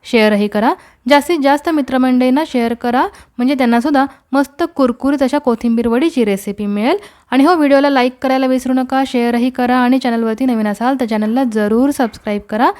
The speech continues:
बाजूची बेल आयकॉनही प्रेस करा, यामुळे तुम्हाला आपल्या चॅनलवरील नवीन नवीन रेसिपीचे नोटिफिकेशन हे लगेचच मिळेल. अशीच मस्त रेसिपी घेऊन मी पुन्हा येईन.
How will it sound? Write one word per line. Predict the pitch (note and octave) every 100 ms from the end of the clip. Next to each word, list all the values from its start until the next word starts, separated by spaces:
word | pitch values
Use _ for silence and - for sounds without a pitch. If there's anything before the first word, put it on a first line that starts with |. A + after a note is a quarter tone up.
| - _ -
बाजूची | D4+ D#4 D#4+
बेल | C4 B3+
आयकॉनही | B3+ B3+ C4+
प्रेस | C4 C#4 C4
करा, | C#4 E4+ - _ _
यामुळे | A#3+ A3+ A3+ A3+
तुम्हाला | A#3+ D#4 B3+ B3+ _
आपल्या | A#3 - A3+
चॅनलवरील | A3+ A3+ B3+ C4 B3+ _ -
नवीन | C#4 E4+ E4
नवीन | C4 C#4 B3
रेसिपीचे | A3 A#3 A#3+ C#4+
नोटिफिकेशन | C#4 A3 G#3+ B3 D4 D4 C4+ C#4+ - _
हे | D#4 D4
लगेचच | G3+ G3 G#3 G3+
मिळेल. | G#3+ A3 F#4 - _ -
अशीच | C#4 E4+ F#4+
मस्त | D4 C#4 C4+ -
रेसिपी | C4 A#3+ C4 C4
घेऊन | A#3+ B3+ F4+ D4+
मी | A3+
पुन्हा | A#3 A3 C4+
येईन. | C4+ C#4+